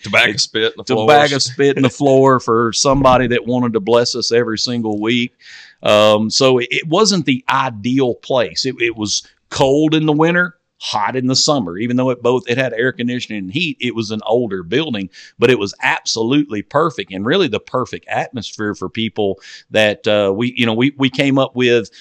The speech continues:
Speaker 2: uh, "No need to dress fancy, just wear what you got." That's how we,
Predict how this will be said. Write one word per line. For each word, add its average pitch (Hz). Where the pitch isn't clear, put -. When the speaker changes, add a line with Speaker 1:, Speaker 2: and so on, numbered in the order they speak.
Speaker 2:
uh, 101
"No 120
need 131
to 113
dress 117
fancy, 127
just 110
wear 120
what 104
you 98
got." 113
That's 104
how 110
we, 101